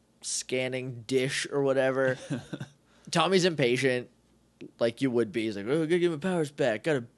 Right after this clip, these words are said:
Speaker 1: beat up that bad guy." I forget. He says something that's kind of like what the Power Rangers writers think is clever, but isn't
Speaker 2: Right, yeah.
Speaker 1: actually. Uh, then we cut back to the other Rangers where they are on the edge of a cliff, about to get blasted off of it.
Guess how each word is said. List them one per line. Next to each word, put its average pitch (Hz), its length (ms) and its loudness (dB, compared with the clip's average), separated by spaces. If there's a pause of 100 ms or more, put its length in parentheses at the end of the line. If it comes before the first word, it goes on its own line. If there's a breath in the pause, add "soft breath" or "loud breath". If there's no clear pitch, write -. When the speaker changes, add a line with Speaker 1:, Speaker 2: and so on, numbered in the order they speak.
(340)
Speaker 1:
beat 170 160 0
up 170 140 2
that 165 180 0
bad 165 220 2
guy." 117 340 4
I 120 40 2
forget. 131 200 -6
He 143 80 2
says 175 180 4
something 156 300 4
that's 131 300 -2
kind 120 260 0
of 117 140 4 (340)
like 110 280 0 (680)
what 113 160 -2
the 120 80 0
Power 113 240 2
Rangers 117 420 -2
writers 117 360 0
think 120 200 -6
is 117 120 -6
clever, 123 440 0
but 113 120 -2
isn't 113 120 0
Speaker 2:
Right, 104 100 2
yeah. 120 100 2
Speaker 1:
actually. 127 420 2 (880 loud breath)
Uh, 123 320 2 (380)
then 175 100 6
we 220 60 2
cut 208 180 4
back 180 260 6 (260)
to 143 440 4 (260)
the 165 120 4
other 208 160 6
Rangers 135 400 2
where 139 120 2
they 143 120 6
are 135 160 4 (120)
on 240 260 6
the 262 140 0
edge 214 140 2
of 165 80 -4
a 143 60 2
cliff, 110 500 -6 (240)
about 185 320 4
to 220 80 -4
get 208 260 2
blasted 165 640 2
off 147 220 4
of 113 140 -6
it. 104 240 -2